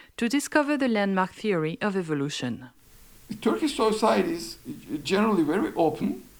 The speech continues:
Speaker 2: but they are becoming more political now.
Speaker 1: This is Professor Yavuz Ekşi from Istanbul Technical University.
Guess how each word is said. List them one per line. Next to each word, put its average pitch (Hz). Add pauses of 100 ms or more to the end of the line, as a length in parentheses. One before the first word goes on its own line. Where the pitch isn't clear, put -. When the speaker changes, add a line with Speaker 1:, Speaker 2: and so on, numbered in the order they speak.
(160)
Speaker 2:
but 170 (180)
they 185
are 233
becoming 185
more 175
political -
now. 117 (420)
Speaker 1:
This 233
is 349
Professor 226
Yavuz 202
Ekşi 175
from 220
Istanbul 233
Technical 214
University. 160